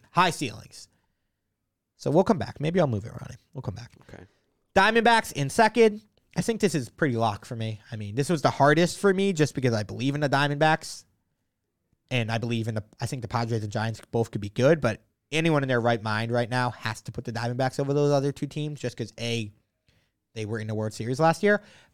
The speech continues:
Speaker 1: They didn't have the best regular season, so it is hard to, them and the Rangers, as you forget, they got into the playoffs. <laughs> The Diamondbacks were a wild card team, and they went to the World Series.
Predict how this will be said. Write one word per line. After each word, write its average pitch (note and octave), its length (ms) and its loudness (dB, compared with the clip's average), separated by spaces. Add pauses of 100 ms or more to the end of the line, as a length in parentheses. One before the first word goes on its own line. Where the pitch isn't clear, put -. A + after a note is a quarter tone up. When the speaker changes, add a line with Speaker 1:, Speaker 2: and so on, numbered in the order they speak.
(200)
Speaker 1:
They F#3+ 80 -4
didn't C#4 240 0
have F#4 140 2
the A#3 80 4
best D#3+ 280 0
regular G#3 340 2
season, G#3+ 340 -6
so F3+ 140 -2
it D#3+ 80 -2
is F#3 100 -2
hard F#3+ 220 0
to, C#3+ 180 -4 (540)
them G3 160 2
and A3 80 2
the E3+ 60 4
Rangers, D#3 440 0
as D3 160 -8
you C3+ 60 0
forget, C#3+ 420 -2
they B2+ 80 -6
got C#3 240 2
into C#3+ 140 -2
the C#3 80 0
playoffs. D3 440 2
<laughs> - 20 -20
The G#3+ 80 -4
Diamondbacks F3 420 0
were C3 120 0
a G#2+ 60 -2
wild C#3 300 0
card D3+ 180 -2
team, D#3+ 180 -4
and C3+ 60 -8
they A#2+ 60 -6
went C3+ 240 -6
to C#3+ 80 -14
the C#3 80 -8
World B2 220 -4
Series. C#3 420 -6